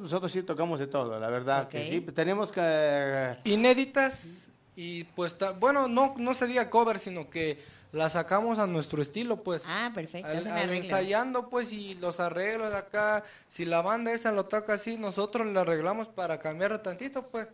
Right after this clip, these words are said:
Speaker 2: Ok.
Speaker 3: Más que nada, y los temas inéditos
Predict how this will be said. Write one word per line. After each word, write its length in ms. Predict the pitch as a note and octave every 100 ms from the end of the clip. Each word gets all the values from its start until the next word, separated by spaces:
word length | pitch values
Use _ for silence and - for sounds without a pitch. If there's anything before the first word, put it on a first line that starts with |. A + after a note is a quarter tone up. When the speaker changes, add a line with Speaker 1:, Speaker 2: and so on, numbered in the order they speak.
| E3+
Speaker 2:
Ok. 420 | C#3+ D3 D3+ F3+
Speaker 3:
Más 160 | F#3 F#3
que 100 | F#3+
nada, 260 | F3 F#3+ G3
y 400 | F#3 F3+ F3+ F3+
los 240 | F3+ F3
temas 280 | A3+ B3+ B3+
inéditos 720 | A#3+ A3+ B3+ A#3+ G#3+ F#3 -